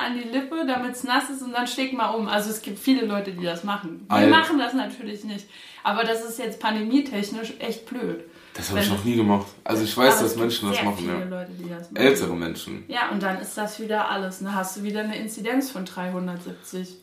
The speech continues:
Speaker 2: Aber ist ja, ja, stimmt. Ja, das, ja. Aber wollen wir nicht über Corona sprechen? Ich, äh, <laughs> das ist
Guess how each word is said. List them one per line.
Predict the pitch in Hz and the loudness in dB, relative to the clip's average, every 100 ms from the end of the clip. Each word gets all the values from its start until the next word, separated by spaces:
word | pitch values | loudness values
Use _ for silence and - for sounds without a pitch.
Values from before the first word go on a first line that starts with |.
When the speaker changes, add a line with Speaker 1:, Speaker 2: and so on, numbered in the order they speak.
| _ - | _ -10
Speaker 2:
Aber | 101 113 | -2 2
ist | 123 | 4
ja, | 113 104 | 6 6
ja, | 107 127 - | 6 4 2
stimmt. | - 101 - - - - 214 95 - - - _ | -2 -2 -4 -12 -18 -12 -10 -10 -14 -20 -20 _
Ja, | 113 127 | 0 0
das, | 101 - - 101 | 0 -2 -4 2
ja. | 113 104 - - - - | 4 4 0 -12 -20 -4
Aber | - 127 131 | 6 8 10
wollen | 151 | 10
wir | 156 | 10
nicht | 151 135 | 6 6
über | 123 | 4
Corona | 113 107 131 156 | 4 4 8 6
sprechen? | - 127 127 127 113 | 6 6 4 6 2
Ich, | 104 101 107 | 2 2 2
äh, | 98 98 98 95 | 2 4 2 2
<laughs> | - - - | 0 0 0
das | 135 | 8
ist | 156 | 8